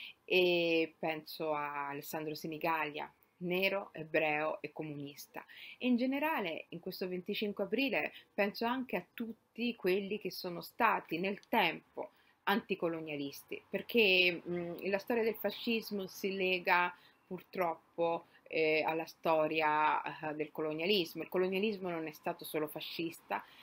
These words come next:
ha seguito tutto, tutta la storia, ahimè, dell'Italia,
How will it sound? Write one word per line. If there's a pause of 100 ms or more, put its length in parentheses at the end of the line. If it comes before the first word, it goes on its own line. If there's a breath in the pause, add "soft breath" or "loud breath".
(160 loud breath)
ha (320)
seguito
tutto,
tutta
la
storia,
ahimè, (920)
dell'Italia,